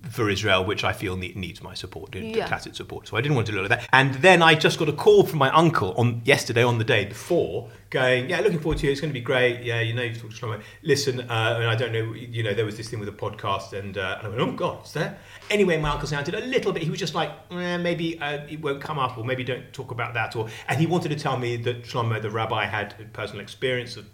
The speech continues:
Speaker 1: of, of, you know, the, the, the, the, the tragic end of
Speaker 2: Violence
Speaker 1: terror.
Speaker 2: in the Middle
Speaker 1: As
Speaker 2: East,
Speaker 1: if,
Speaker 2: yeah.
Speaker 1: and I was thinking, "Okay, fine, but I'm never gonna say anything of which someone whose relatives had been killed by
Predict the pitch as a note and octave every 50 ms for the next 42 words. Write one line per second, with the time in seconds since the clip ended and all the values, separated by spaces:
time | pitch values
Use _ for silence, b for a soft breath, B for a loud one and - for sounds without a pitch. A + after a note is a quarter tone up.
0 | - - G#2+ - - - G#2+ G2 - B B B B B - A#2 G#2+ G2 G2 F#2+
1 | F2+ - - A#2 A2+ A2 F#2+ G2+ - F2+ G#2 G#2 F#2+ - - G#2+ F2+ F#2+ F#2+ G2
2 | G2+ F2 - - A3+ - A#2 A2 A2 - A2 G2+ G2+ - F#3 G#3+ G#3 G3+ G#3 -
3 | - - - G3+ G3 F#3+ F#3 F#3 G3 G3+ G#3 G#3 B3+ B3 F#3 F3+ F3+ F#3 F3+ F3+
4 | F#3 F3+ F3 F3+ F#3 F3+ - F3+ D#3+ A3 B3+ A#3 - F#3+ - - G3+ D3 G#2+ F#2+
5 | A2 A2+ A2+ A2+ - - - C3+ C3+ D3 D#3 E3+ F3 F3 F3+ F#3+ F3+ - - -
6 | E2 C#2 - - B B B B - B2 A2 A2 - - B2+ A#2 - - - -
7 | D#3 D#3+ D3+ - - - - F2+ E2 E2+ F#2 A2+ A#2 B B B B - - -
8 | - - - - B2 A#2 A#2 A#2 C3 B2 - - - - C#3 B2+ B2 A#2+ A#2 A2+
9 | A2 - A#2+ A2 G#2+ A2 A2+ B2 G#2+ G#2 - A#2 G2+ - - - - G#2+ G#2 G#2
10 | - - C3+ A#2+ A2 G#2+ G#2 - - A#2 A2 G#2+ G#2 G2+ G#2